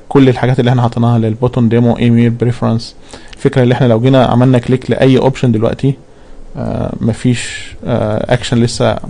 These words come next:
بتحصل. ده اللي هنشوفه في الفيديو اللي جاي ان شاء الله.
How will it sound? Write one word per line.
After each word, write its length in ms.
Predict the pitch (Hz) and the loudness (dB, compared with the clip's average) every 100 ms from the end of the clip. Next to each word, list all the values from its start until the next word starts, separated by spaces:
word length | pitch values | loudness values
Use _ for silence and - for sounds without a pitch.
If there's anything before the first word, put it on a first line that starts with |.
| - | -6
بتحصل. 460 | 120 131 - 110 113 - - - | -2 -4 -2 -4 -4 -12 -16 0
ده 60 | 123 | 2
اللي 120 | 123 | 4
هنشوفه 320 | 117 131 135 | 2 2 2
في 60 | 117 | 2
الفيديو 260 | 117 123 | 4 4
اللي 120 | 117 | 4
جاي 160 | 110 117 | 4 2
ان 60 | 113 | 2
شاء 240 | - - | -4 -6
الله. 200 | 123 110 | -6 -6